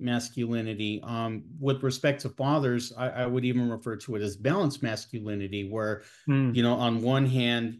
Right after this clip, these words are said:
Speaker 1: you are the provider and protector, but on the other hand, you are also a comforter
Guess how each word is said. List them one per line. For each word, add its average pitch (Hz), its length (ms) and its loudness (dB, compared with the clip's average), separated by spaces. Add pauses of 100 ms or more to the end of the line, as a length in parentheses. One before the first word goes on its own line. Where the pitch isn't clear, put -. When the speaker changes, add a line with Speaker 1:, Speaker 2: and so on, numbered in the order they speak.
Speaker 1:
you 120 300 0
are 120 200 0
the 113 120 -2
provider 110 560 0
and 101 180 -8
protector, 147 540 2
but 117 160 0
on 107 120 -2
the 110 140 -2
other 156 220 2
hand, 113 400 -4
you 113 160 -2
are 117 120 2
also 113 500 -4
a 110 140 -6
comforter 110 800 -2